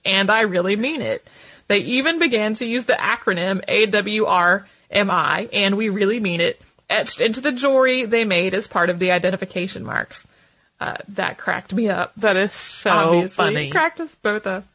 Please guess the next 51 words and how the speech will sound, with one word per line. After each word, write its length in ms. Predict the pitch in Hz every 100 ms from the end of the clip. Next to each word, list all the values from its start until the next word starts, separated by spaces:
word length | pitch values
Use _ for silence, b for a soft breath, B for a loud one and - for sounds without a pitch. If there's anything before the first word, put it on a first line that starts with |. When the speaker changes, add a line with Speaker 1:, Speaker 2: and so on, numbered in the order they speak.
| _ _
Speaker 1:
So 280 | - 233 226
every 420 | - 330 403 392
few 200 | 330 330
podcasts, 420 | 262 202 190 180
there's 160 | 190 196
one 220 | 285 294
that 80 | 269
I 100 | 233
know 180 | 180 180
some 200 | 185 196
of 60 |
the 80 | 196
basic 400 | 196 247 302 330
information 580 | - 277 254 170 185 208
because 240 | 220 269
of 80 | 302
a 80 | 320
board 360 | 349 403 403 254
game 420 | 190 175 202 262 B B -
I 160 | 175
had 140 | 202 -
played 360 | 180 180 190
based 240 | 180 180 202
on 100 | 214
that 180 | 247
time 260 | - 285 311
period. 420 | 247 - - 151 B B B -
Most 240 | 180 -
recently, 500 | 220 240 233 294 320
I 80 | 233
played 240 | 226 247
a 40 | 247
game 580 | 196 180 185 185 208 - 226
themed 480 | - 233 262 254 - -
to, 220 | 208 170 -
uh, 240 | 185 165
being 320 | 185 226 208
dressmakers 800 | 170 196 240 - 277 233 220 226
in 120 | - 196
the 80 |
French 400 | 190 226 226 -
court 300 | - 339 311 -
a 80 |
little 240 | 226 240 269
before 360 | 269 208 202
the 60 | 208
time 280 | 233 233 240
period 260 | 202 190
of 140 | 196 190
Rose 220 | 151 180
Bertin. 500 | 196 202 349 311